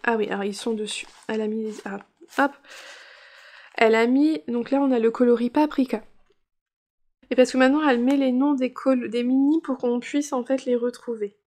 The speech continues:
Et jardin secret pour le vert. Donc vous pouvez, en fait, retrouver les couleurs pleines, euh, dans son nuancier. Il me semble maintenant, vous pouvez les commander.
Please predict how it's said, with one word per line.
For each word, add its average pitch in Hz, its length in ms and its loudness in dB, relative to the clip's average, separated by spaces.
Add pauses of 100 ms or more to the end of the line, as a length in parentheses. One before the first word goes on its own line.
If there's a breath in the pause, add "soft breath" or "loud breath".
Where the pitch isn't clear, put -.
Et 240 260 -2
jardin 240 400 -4
secret 240 400 -4
pour 226 220 -6
le 208 120 -6
vert. - 260 -10 (2500)
Donc 247 140 2
vous 233 140 0
pouvez, 254 380 0
en 269 100 0
fait, 262 180 0
retrouver 247 480 2
les 262 160 2
couleurs 233 480 -2
pleines, 269 400 0 (340 loud breath)
euh, 226 120 4
dans 233 180 0
son 254 180 -2
nuancier. 240 520 -2
Il 240 120 0
me 214 100 -2
semble 254 200 -4
maintenant, 240 160 -2
vous 240 120 -8
pouvez 226 240 -4
les 220 120 -2
commander. 226 480 -6